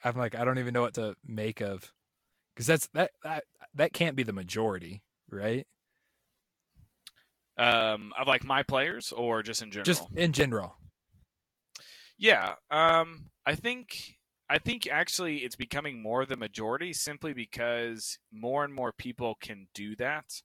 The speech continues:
Speaker 2: or at least it's more apparent that people can play video games, um,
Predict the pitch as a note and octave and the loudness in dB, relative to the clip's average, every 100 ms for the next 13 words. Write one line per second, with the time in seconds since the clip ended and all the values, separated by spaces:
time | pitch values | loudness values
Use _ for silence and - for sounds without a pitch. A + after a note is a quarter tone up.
0 | - C3+ C#3 C#3 D3+ D3 C3 C#3+ B2 - | 0 2 2 2 0 0 0 0 2 2
1 | A#2+ A#2+ B2+ G#2+ - B2 A#2 - G2+ - | 2 0 -2 -6 -6 -8 -8 -12 -12 -4
2 | A2 G#2+ G#2 B2+ C#3 F3 F3+ - - - | -2 -2 -2 -4 -4 -10 -10 -12 -14 -20
3 | - - - - - A2+ A2+ A2 G#2 G2+ | -20 -20 -20 -20 -4 0 2 2 0 -4